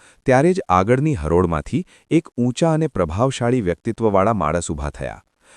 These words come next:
સફેદ કુર્તો, ઘેરા રંગનું જેકેટ અને ચહેરા પર ગંભીરતા.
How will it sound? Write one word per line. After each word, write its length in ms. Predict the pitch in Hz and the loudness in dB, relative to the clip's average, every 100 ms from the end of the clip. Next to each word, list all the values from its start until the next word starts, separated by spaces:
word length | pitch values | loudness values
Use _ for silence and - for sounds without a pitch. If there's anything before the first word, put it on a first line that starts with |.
| _ | _
સફેદ 420 | - 127 - 143 | -6 -2 0 0
કુર્તો, 520 | 123 95 82 87 71 135 _ _ | 0 -4 -2 -2 -4 -6 _ _
ઘેરા 380 | 76 73 117 156 | -14 0 2 4
રંગનું 380 | 139 120 117 113 | 2 0 0 -2
જેકેટ 460 | 82 78 - 127 - _ _ | -2 -4 -2 -6 -6 _ _
અને 180 | 131 160 | -2 -2
ચહેરા 380 | - 92 104 143 | 0 -2 0 0
પર 160 | 165 | 0
ગંભીરતા. 680 | 123 82 76 82 78 58 57 | -2 -4 -4 -4 -6 -8 -16